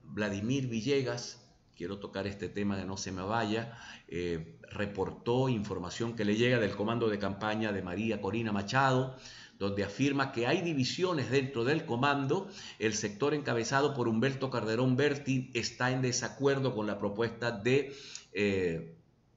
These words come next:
privatizar Petróleos de Venezuela. El sector encabezado, dice Villegas, por el grupo del señor Luis Justi, que fue expresidente de Petróleos de Venezuela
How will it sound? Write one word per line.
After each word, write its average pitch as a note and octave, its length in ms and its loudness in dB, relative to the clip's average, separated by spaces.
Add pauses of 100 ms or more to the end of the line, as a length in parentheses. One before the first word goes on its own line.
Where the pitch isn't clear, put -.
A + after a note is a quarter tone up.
(540)
privatizar B2 640 4
Petróleos B2 460 4
de A#2+ 80 4
Venezuela. C#3 720 4 (220)
El G#2+ 120 0
sector A#2+ 540 0
encabezado, A2 880 4
dice A2+ 300 0
Villegas, C#3+ 480 4
por G#2 240 0
el G2+ 120 0
grupo C3+ 520 2 (200)
del A#2+ 540 4
señor A#2+ 320 2
Luis C3+ 320 6
Justi, - 340 2
que A2+ 120 0
fue C3 180 2
expresidente B2 800 0
de A2 100 0
Petróleos B2 440 0
de C3 60 2
Venezuela B2+ 600 4